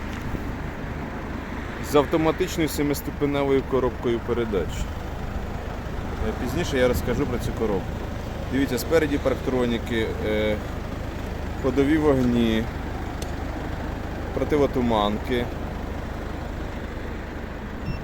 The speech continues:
Зараз пройдемось по кузову товщиноміром.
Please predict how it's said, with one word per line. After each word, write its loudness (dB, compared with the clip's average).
Зараз 0
пройдемось 0
по 0
кузову 0
товщиноміром. 0